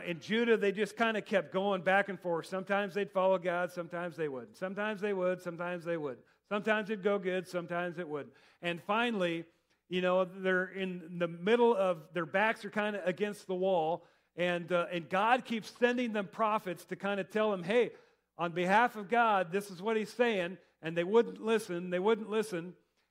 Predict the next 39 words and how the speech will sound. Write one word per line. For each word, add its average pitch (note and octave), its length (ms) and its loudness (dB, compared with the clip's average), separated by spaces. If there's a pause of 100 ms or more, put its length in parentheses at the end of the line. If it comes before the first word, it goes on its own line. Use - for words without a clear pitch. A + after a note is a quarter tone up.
(100)
and F#3 260 -2 (380)
maybe C4 240 0
they A#3+ 100 2
wouldn't G#3+ 380 0
listen G3+ 280 -2
because G3 240 -2
it F#3+ 120 -4
just B3 200 -2
didn't, A3 200 -12
sometimes A#3+ 400 -2
it G3+ 80 -12
didn't A3+ 240 2 (200)
make G3+ 280 -4
sense, E3+ 420 -4
like E3+ 220 -2
this A3+ 200 -4
one. C#3 220 -8 (320)
When F#3+ 200 0
Isaiah A3 600 2
says F#3 340 2
in F3 240 -10
Isaiah F#3+ 400 2
forty-nine, F#3+ 720 0 (300)
verse F3 380 -4
six, F#3+ 380 -2 (400)
he F#3+ 60 -4
says, G3+ 260 4 (920)
speaking G3+ 340 -2
of E3 160 -4
God, G3 360 6
"I G#3+ 220 6
will B3 200 6
make A#3+ 380 2
you B3+ 140 2
a G#3+ 100 4
light G#3+ 480 4
to C4 100 -2
the A3+ 120 2
Gentiles." F#3+ 1000 0